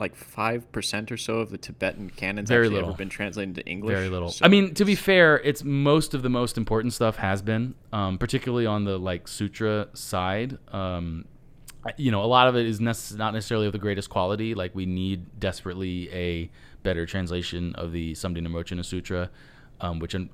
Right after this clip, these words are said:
Speaker 2: I don't think exists in Sanskrit anymore. A lot of this stuff, like Beijing,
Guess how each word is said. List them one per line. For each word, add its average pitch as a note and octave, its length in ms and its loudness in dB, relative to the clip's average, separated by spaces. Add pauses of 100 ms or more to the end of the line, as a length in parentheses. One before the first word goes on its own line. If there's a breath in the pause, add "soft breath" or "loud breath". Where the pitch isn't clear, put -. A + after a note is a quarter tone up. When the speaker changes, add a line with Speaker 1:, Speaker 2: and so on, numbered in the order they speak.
Speaker 2:
I F2+ 80 -6
don't F#2 240 -6
think F#2+ 220 -6
exists F2 340 -6
in F#2 100 -4
Sanskrit F2 360 -4
anymore. F2 320 -2
A G#2+ 60 -2
lot D#3+ 200 12
of G3+ 60 6
this D3 100 4
stuff, - 260 0 (140)
like F#2+ 240 -4
Beijing, A2+ 600 0